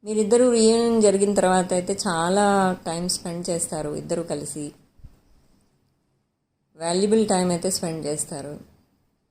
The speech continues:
ఇద్దరికీ న్యూ ఆపర్చునిటీస్ వస్తాయి జాబ్ వైజ్, బిజినెస్ వైజ్.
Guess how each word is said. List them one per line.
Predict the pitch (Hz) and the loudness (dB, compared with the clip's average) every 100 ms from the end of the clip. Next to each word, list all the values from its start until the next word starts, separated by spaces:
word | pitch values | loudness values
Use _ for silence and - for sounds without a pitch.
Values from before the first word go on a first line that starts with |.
| _ _ _ _ | _ _ _ _
ఇద్దరికీ | 208 185 240 233 247 254 254 254 294 175 | -16 -6 -4 -2 0 2 2 0 -6 -6
న్యూ | 190 214 | 0 2
ఆపర్చునిటీస్ | 226 208 214 202 214 202 208 202 | 4 4 0 -2 -4 -2 -2 -2
వస్తాయి | 180 - 160 | -4 -4 -6
జాబ్ | 156 165 165 165 | -2 0 0 -2
వైజ్, | 170 180 165 | 0 0 -2
బిజినెస్ | 165 160 165 165 - | -8 -8 -8 -8 -6
వైజ్. | 160 156 | -6 -6